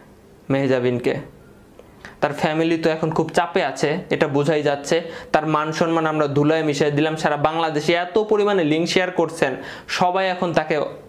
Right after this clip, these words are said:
গালিগালাজ করছে। এই যে মান সম্মানটা যে নষ্ট করে দিলাম আমরা, এখন কি তার মান সম্মান ফিরিয়ে দিতে পারবো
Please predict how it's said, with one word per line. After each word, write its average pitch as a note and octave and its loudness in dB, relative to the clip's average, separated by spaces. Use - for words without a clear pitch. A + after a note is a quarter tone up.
গালিগালাজ D3 0
করছে। C3+ -2
এই F#3+ 4
যে F#3 0
মান D#3+ 0
সম্মানটা F3+ 0
যে D#3+ 0
নষ্ট C#3+ 0
করে E3 2
দিলাম C#3+ 0
আমরা, D#3 -2
এখন E3 0
কি D#3+ 0
তার D#3+ 0
মান D3+ 0
সম্মান E3+ 0
ফিরিয়ে G3 2
দিতে F#3+ 2
পারবো E3+ 0